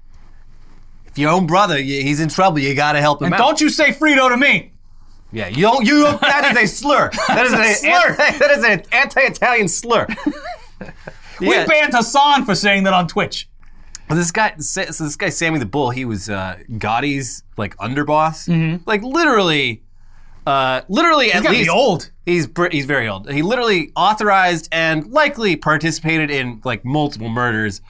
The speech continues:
Speaker 1: And he's only free because he wit-, state's witness and just,
Speaker 2: Yeah.
Speaker 1: like, ratted out a bunch of other people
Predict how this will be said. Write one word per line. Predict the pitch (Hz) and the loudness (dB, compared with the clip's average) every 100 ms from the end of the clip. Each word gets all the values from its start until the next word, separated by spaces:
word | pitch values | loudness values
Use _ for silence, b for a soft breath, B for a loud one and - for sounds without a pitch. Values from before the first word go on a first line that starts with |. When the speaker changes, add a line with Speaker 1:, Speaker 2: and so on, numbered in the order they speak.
| b b - | b b -4
Speaker 1:
And | 131 131 123 - | -2 -2 -4 -4
he's | 160 | 0
only | 226 214 156 | 2 0 -2
free | 156 156 | 0 0
because | 135 131 135 - | 0 -2 -4 -2
he | 127 117 104 | -2 -4 -6
wit-, | - 131 123 135 123 | -14 -12 -4 -4 -4
state's | - 139 120 | -6 -4 -4
witness | 127 110 104 | -6 -6 -8
and | 120 | -6
just, | 107 107 | -6 -4
Speaker 2:
Yeah. | |
Speaker 1:
like, | 110 | -6
ratted | 101 107 104 | -4 -4 -4
out | 104 98 | -6 -6
a | |
bunch | 98 107 | -6 -6
of | 107 | -6
other | 104 | -8
people | 107 110 107 95 | -6 -6 -6 -8